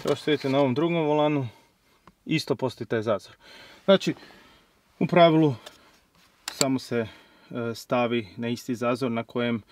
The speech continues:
je bio i stari volan, tu nema previše, eh, mudrolija. Evo nas, samo, eh, sada nam samo prethodi da skinemo stari volan i stavimo novi. Ono što treba obratiti pažnju, što stvarno postoje s-,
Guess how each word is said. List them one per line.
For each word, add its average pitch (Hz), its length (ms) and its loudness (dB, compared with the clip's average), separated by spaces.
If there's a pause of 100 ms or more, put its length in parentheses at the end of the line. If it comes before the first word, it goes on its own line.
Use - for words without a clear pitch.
(340)
je 110 120 -6
bio 113 240 -2
i 107 60 -6
stari 113 280 -4
volan, 113 360 -2 (140)
tu 120 160 -4
nema 117 300 -2 (280)
previše, 113 460 -6
eh, 110 260 -8 (600)
mudrolija. 110 500 -6 (880)
Evo 208 160 0
nas, 127 140 -10
samo, 175 300 -6
eh, 147 280 -8
sada 175 300 -2
nam 143 160 -6
samo 160 260 -6
prethodi 165 460 -6
da 151 160 -4
skinemo 139 380 -10
stari 165 280 -8
volan 156 300 -4
i 139 60 -10
stavimo 131 360 -10
novi. 139 320 -10 (760)
Ono 135 220 -10
što 131 280 -8 (460)
treba 131 340 -8 (240)
obratiti 135 400 -8
pažnju, 143 260 -4
što - 180 -16
stvarno 143 280 -8
postoje 131 320 -12
s-, - 340 -20